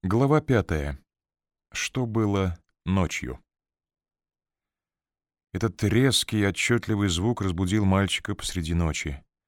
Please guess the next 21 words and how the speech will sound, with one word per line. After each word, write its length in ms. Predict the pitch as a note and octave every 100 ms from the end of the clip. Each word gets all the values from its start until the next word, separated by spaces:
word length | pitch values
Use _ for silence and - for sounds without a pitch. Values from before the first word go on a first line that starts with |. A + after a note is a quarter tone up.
| _ _ _ _
Он 160 | G2+ A#2+
нащупал 460 | C3 - D#3 D3+
выключатель 580 | C#3+ C#3+ C#3+ D3 C#3 B2
настольной 420 | B2 A#2 B2+ A2+
лампы 460 | A2+ A2+ C#3 C3+ C#3
и 80 | -
осмотрел 480 | A2+ A2+ G#2+ A#2 A2+
комнату. 560 | A2 F2 E2 D#2+ D2+ - _ _ _ _ _ _ _ _
Часы 400 | - G#2 - B2
на 100 | A#2+
стене 380 | G#2 - G2 A#2
показывали 640 | - G2+ G#2+ A2+ A2 A#2
почти 340 | G#2+ F2+ - G2
два. 460 | F2 F2 D2 C#2+ _ _ _ _ _ _ _ _ _ _
«Что 360 | - - - G#2
может 380 | C#3 C#3 C3+ -
происходить 760 | C3+ C#3 - - C#3 C#3 A#2+
в 120 | F2 F2
мире 280 | G#2 B2+
так 300 | C#3 D#3 D#3
поздно?» 480 | - F3+ B2+ E2+ D2